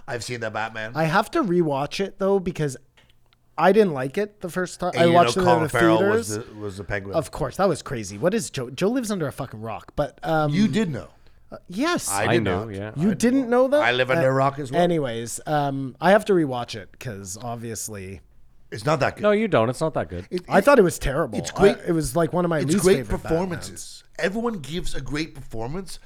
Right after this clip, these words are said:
Speaker 1: but doesn't
Speaker 2: The movie's
Speaker 1: work
Speaker 2: totally
Speaker 1: together.
Speaker 2: disjointed.
Speaker 1: And all the, the flair and in the water. <laughs>
Speaker 2: Oh,
Speaker 1: the,
Speaker 2: yeah, it's
Speaker 1: oh
Speaker 2: so
Speaker 1: my
Speaker 2: lame.
Speaker 1: God, it just got,
Speaker 3: It was
Speaker 1: too,
Speaker 3: just, it
Speaker 1: and
Speaker 3: was
Speaker 1: it was
Speaker 3: just
Speaker 1: too
Speaker 3: very,
Speaker 1: long.
Speaker 2: It was
Speaker 3: very
Speaker 2: woke.
Speaker 3: It was very fromage.
Speaker 1: But it was, like,
Speaker 3: Like,
Speaker 1: trying
Speaker 3: real
Speaker 1: to,
Speaker 3: cheesy.
Speaker 1: trying to be like Seven.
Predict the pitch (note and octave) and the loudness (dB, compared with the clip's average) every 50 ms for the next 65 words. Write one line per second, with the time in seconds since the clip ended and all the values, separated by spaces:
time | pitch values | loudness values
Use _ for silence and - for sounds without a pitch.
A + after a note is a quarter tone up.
0 | - - - - - - - D#3 C#3 C#3 C3+ C3+ A#2 D3+ D#3 F3 D#3 F3 E3 D#3 | -18 -18 -18 -18 -16 -10 -6 -4 -4 -4 -4 -4 -4 -4 -4 -4 -4 -6 -8 -8
1 | C3+ - - - D#3 D#3 E3+ F#3 G3 G#3 G#3 F#3+ - - F#3 F#3 F#3+ F#3 F#3 F#3+ | -12 -14 -10 -6 -2 2 2 4 4 4 4 2 2 2 4 4 4 4 4 4
2 | F3+ D#3+ E3+ F3 D3+ - - - D#3+ C#3+ C3 A2 - - - - - - - - | 4 4 2 -2 -2 -4 -4 -4 -4 -4 -4 -6 -10 -12 -12 -12 -12 -12 -12 -8
3 | - D3 C3+ C#3 D#3 - - - C#3 D3+ F3 G3+ G#3 G3+ F#3 C3+ - - - D3 | -4 -2 -2 -2 -4 -6 -2 0 4 6 6 6 4 2 -2 -4 -6 -10 -12 -8
4 | C3 B2+ A#2 - - - - C3 A#2+ B2 C3+ D3+ D#3+ F3 F3 E3+ E3+ F3 F3 F3 | -6 -6 -6 -6 -8 -10 -6 -2 2 2 4 4 6 4 4 4 6 6 6 6
5 | F3+ F3+ F3 E3 C#3+ C3+ - - - - - - - - - C#3 C3 C#3 C#3 C3 | 6 6 4 0 -2 -6 -12 -20 -20 -20 -20 -20 -16 -12 -10 -10 -10 -8 -8 -6
6 | B2 A#2+ A2 A#2+ C#3 D#3 E3 E3 - - F#3 F3+ F3 - - G3+ G3 E3 C3 - | -4 -4 -2 2 4 4 6 6 6 6 6 6 4 4 4 4 4 4 6 8
7 | - - - D#3 F#3+ G3+ F3 B2 B2 - A2+ C#3+ - D3+ C#3+ F#3 C4 G3+ E3 C#3+ | 8 8 8 8 6 6 6 4 4 2 0 0 2 4 6 6 6 6 4 2
8 | G#2+ F#2+ G2 G#2 A2 G#2+ G2 A2+ C3+ D3 C#3+ F#3 F#3 - - F#3 D#3+ - - - | 0 -2 -4 -4 -4 -6 -6 -6 -6 -6 -8 -10 -12 -12 -12 -12 -14 -14 -18 -20
9 | - - - - - - - - D#3+ G3+ F#3+ - C#4 C4+ - - - C#3 C3+ C#3 | -20 -20 -20 -20 -10 -2 0 2 4 4 4 2 0 -2 -2 0 0 4 6 6
10 | C3+ C3+ - B3+ B2+ C3 D3 D#3+ F3 - - E3+ C3+ - - F3 F3 - G3 A3+ | 4 4 2 0 0 2 4 6 6 6 6 4 0 0 2 4 6 6 8 6
11 | A3 F#3 G#3+ A#3+ G#3+ - - - - - - - - - D3 D3+ E3 C#3+ A#2+ G#2 | 6 8 8 8 8 6 4 -2 -12 -16 -18 -20 -18 -14 -8 -6 -6 -6 -6 -2
12 | G#2 C3+ C#3 D#3+ F3+ F#3 F3+ - - - C3 B2+ B2+ B2 A2+ G#2 G2+ G2+ F#2+ F2 | 0 2 2 2 2 0 -2 -2 -4 0 2 4 4 4 4 4 4 4 4 2
13 | D#2 D2 C#2+ - B2+ C3+ D#3 E3 D#3+ A#2+ E3+ E3+ E3 - G2+ G2+ A2 C#3 D3+ E3 | -2 -4 -10 -10 -4 0 2 2 4 4 4 2 0 -2 -8 -4 0 2 4 4
14 | F3 E3+ D#3+ F3+ - A#2 A2 G#2+ G2+ - D3+ E3 F3+ F#3+ F3 E3+ C#3+ E3 E3+ E3 | 4 4 2 0 -4 -4 -2 -2 -2 -2 0 0 0 0 0 0 0 0 0 0
15 | D#3 - - - - D3+ D3 B2 G#2+ F#2 | 0 0 -2 -4 -4 -4 -4 -6 -8 -14